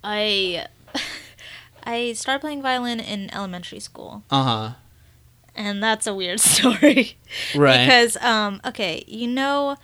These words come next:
Speaker 1: the, like, th-, there's, like, this toy that you sh-,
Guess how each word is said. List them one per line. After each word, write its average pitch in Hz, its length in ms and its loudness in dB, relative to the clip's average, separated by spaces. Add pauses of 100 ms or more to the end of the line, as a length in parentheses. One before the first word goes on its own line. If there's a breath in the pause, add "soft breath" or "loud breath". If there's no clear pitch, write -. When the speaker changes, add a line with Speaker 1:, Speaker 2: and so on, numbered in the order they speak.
(520 soft breath)
Speaker 1:
the, 202 580 -4
like, 190 280 -4 (120)
th-, - 180 -12
there's, 208 320 -6
like, 196 140 -8
this 185 200 -8
toy 277 600 -2
that 208 160 -4
you 185 220 -12
sh-, - 460 -10